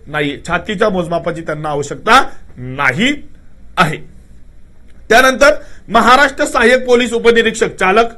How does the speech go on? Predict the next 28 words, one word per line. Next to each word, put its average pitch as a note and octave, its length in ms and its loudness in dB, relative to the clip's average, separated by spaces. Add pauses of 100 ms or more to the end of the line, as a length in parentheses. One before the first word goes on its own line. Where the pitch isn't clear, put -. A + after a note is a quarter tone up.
(300)
पोलीस B3 320 4
हवालदार A#3 380 4
चालक, G#3 340 2
पोलीस B3 480 2
नाईक A3 320 2
चालक F#3 340 4 (360)
व G3+ 80 6
पोलीस B3+ 720 2
शिपाई C4 340 2
चालक G#3+ 340 4
सेवा A#3 260 4
प्रवेश A3+ 340 4
नियम G#3+ 180 -4
दोन G3+ 160 2
हजार G3+ 180 0
एकोणीस G3 340 0
मधील F#3+ 240 0
नियम F#3+ 220 -4
सहाचा G3 540 2 (320)
उपखंड B3+ 460 2
एक A#3+ 360 6
ड C4 60 6
नुसार F#3+ 440 2 (280)
विविध C4+ 340 4
केलेले A3 480 6 (100)
शारीरिक B3 520 4
पात्रता A3 440 0
शासनाने G#3 640 0